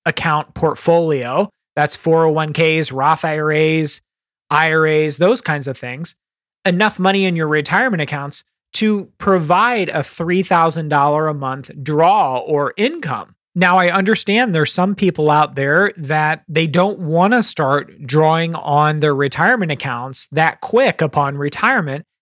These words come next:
They would rather work part-time in some capacity, or maybe they don't have enough saved in their retirement account nest egg that they, they feel they need to work.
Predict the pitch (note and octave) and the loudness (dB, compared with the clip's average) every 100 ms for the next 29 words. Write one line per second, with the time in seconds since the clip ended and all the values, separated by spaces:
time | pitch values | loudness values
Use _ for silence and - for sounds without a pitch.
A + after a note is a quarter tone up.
0 | - F3+ G#3+ G3 D#3+ D#3+ E3 D#3 C3 C#3+ | 0 2 2 2 2 2 2 0 0 -2
1 | - - C#3+ - - F#3+ E3 B2+ - _ | -4 -4 -4 -2 0 2 2 -4 -14 _
2 | _ D3+ D3+ D#3+ D3+ D#3 D#3+ F#3 E3+ - | _ -6 -2 0 0 0 0 0 0 -4
3 | C3+ - _ - E3 F#3+ G#3+ G#3+ F#3 F#3 | -12 -14 _ -6 0 2 2 2 2 2
4 | F3+ F3 E3+ D#3+ D3+ - - G#3 A3+ F3+ | 2 2 0 0 -2 -4 -4 0 2 2
5 | C#3+ D3+ D3+ D3 C#3+ C3+ D#3 G3+ F3 C#3 | 0 -2 0 2 0 0 0 0 0 -4
6 | - C3 C#3 - _ - C#3 F#3 B3 - | -4 -4 -4 -8 _ -8 0 0 0 -2
7 | B2+ A#2+ B2+ D3 _ _ _ - D3 D3 | -2 -2 -4 -10 _ _ _ -4 -2 -2
8 | D3+ D#3 D3+ F#3 F3+ E3 D3+ D3 F#3 C#4+ | 0 -2 0 0 2 2 -2 -4 -6 -6
9 | C4 D#3 B2+ C3+ C3+ - | -4 -2 -2 -4 -6 -8